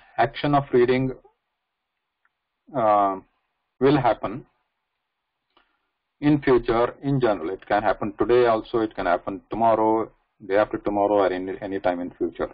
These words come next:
including today. Then this kind of form is used,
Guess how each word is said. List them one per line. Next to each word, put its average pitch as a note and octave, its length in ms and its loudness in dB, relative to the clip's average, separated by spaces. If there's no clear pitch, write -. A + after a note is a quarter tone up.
including F#2+ 440 -4
today. E2 260 -6
Then C3+ 260 2
this B2+ 160 4
kind A2+ 200 0
of A2 200 2
form G#2 280 2
is G#2 120 -6
used, G2+ 260 -4